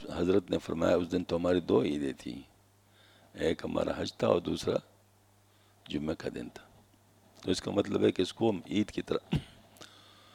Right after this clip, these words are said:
خصوصیت ہے اس کی۔ تو اب خصوصیت ہم مانتے ہیں، لیکن اس کو کیسے پھر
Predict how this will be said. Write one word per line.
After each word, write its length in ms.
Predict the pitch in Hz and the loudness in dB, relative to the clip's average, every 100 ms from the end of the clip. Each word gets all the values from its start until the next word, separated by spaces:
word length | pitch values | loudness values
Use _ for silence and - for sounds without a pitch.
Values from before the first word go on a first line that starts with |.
| - - - - - - - _ _ _ _ - - | -20 -20 -20 -20 -20 -20 -20 _ _ _ _ -6 2
خصوصیت 720 | 147 175 160 - 196 190 - | 6 8 8 6 6 6 6
ہے 280 | - 135 127 | 4 2 2
اس 200 | - - | 0 -4
کی۔ 220 | - 78 - - - - - - - - _ _ - | -4 -10 -12 -16 -20 -20 -20 -20 -20 -20 _ _ 0
تو 100 | 127 | 6
اب 80 | 143 | 6
خصوصیت 680 | - 131 139 123 165 170 - 156 156 - - | 6 4 2 4 6 8 12 12 12 10 0
ہم 420 | - 113 127 123 113 - _ _ _ _ _ _ _ _ - | -4 0 0 0 -4 -10 _ _ _ _ _ _ _ _ -8
مانتے 500 | 85 82 101 - 82 | 0 2 0 -2 -4
ہیں، 160 | 73 73 - - _ _ _ _ _ - - - | -4 -10 -12 -20 _ _ _ _ _ -18 -14 0
لیکن 340 | 101 104 113 | 4 4 4
اس 200 | - 107 | 0 -4
کو 260 | - 113 113 - | 0 4 2 2
کیسے 400 | - 113 117 - | -2 0 2 2
پھر 200 | - - | 2 2